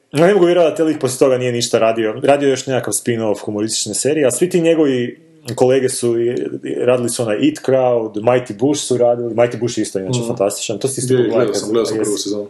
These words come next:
Speaker 1: A jesi pogledao si to?
Speaker 2: Jesam, u Zoološkom vrtu, ono.
Speaker 1: Jer zadnji put kad smo, kad sam te, kad smo pričali o tome nisi još bio gledao.
Speaker 2: A to smo onda jako davno pričali.
Speaker 1: Onda se, a znači, do-, dobar ti je,
Speaker 2: No,
Speaker 1: ono.
Speaker 2: dodan mi je, da.
Speaker 1: Da. Dobro, Mighty Bush je meni dosta, ono, hipnotički, ja to
Speaker 2: Mhm.
Speaker 1: mogu gledati, ono, baš, čak, e, e, radi neke ugode koju osjećam,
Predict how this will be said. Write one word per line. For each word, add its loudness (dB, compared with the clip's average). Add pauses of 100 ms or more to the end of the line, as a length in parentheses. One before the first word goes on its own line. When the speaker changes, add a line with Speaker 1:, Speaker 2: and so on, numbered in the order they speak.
(160)
Speaker 1:
A 4
jesi 4
pogledao 4
si -12
to? -2
Speaker 2:
Jesam, 2
u -2
Zoološkom 0
vrtu, -4
ono. -4
Speaker 1:
Jer 2
zadnji 4
put -4
kad 2
smo, -2
kad -2
sam -10
te, -2 (140)
kad -2
smo -16
pričali -4
o -10
tome -2
nisi -6
još -8
bio -6
gledao. -10 (220)
Speaker 2:
A -14
to -4
smo -8
onda -2
jako -4
davno -8
pričali. -14
Speaker 1:
Onda 0
se, -2
a 2
znači, 0
do-, -2
dobar 2
ti -6
je, 0
Speaker 2:
No, 0
Speaker 1:
ono. 2
Speaker 2:
dodan 2
mi -8
je, -6
da. 2
Speaker 1:
Da. -2 (400)
Dobro, 6
Mighty 2
Bush 2
je -2
meni 4
dosta, 2
ono, 0
hipnotički, -2
ja 0
to 2
Speaker 2:
Mhm. 2
Speaker 1:
mogu 2
gledati, 2
ono, -2
baš, 2 (760)
čak, 2
e, 2 (680)
e, 4
radi 2
neke 0
ugode 2
koju 2
osjećam, -2